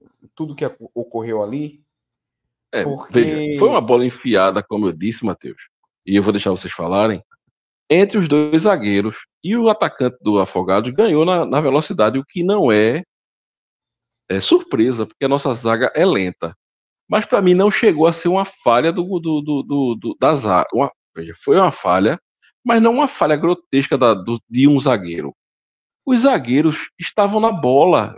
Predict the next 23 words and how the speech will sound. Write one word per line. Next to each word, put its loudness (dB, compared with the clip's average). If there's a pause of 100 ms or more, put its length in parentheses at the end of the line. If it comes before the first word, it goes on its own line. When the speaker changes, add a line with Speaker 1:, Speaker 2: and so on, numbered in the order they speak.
Speaker 2:
vinham, -2 (240)
vinham 0
pra 2
abafar 2
o 0
lance. -2 (1400)
Entendeu? 0
Rafael, 0
Rafael 0
na -2
cobertura -2 (100)
e -4
Paulo 2
César 2
iria 2
chegar -2
no -2
jogador. 0 (360)
Só, 0 (500)
só 2
bastava 0
o -2
goleiro 0